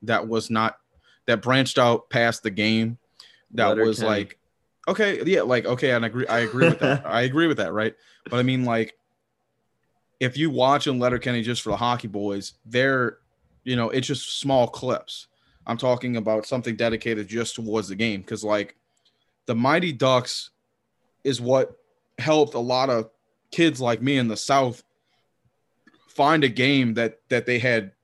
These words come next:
Speaker 1: you know, no chance of really getting to, to know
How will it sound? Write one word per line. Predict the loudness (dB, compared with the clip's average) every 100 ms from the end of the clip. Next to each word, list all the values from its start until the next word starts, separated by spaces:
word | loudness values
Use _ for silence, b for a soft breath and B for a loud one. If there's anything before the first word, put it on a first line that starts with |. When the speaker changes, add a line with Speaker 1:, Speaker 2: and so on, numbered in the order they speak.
| _
Speaker 1:
you | -6 -4
know, | -4
no | -2 2 2
chance | 2 0 0 0 -4
of | -6
really | -4 -4 -2
getting | -4 -4 -8
to, | -6 -8 -8
to | -6 -2
know | 0 0 -2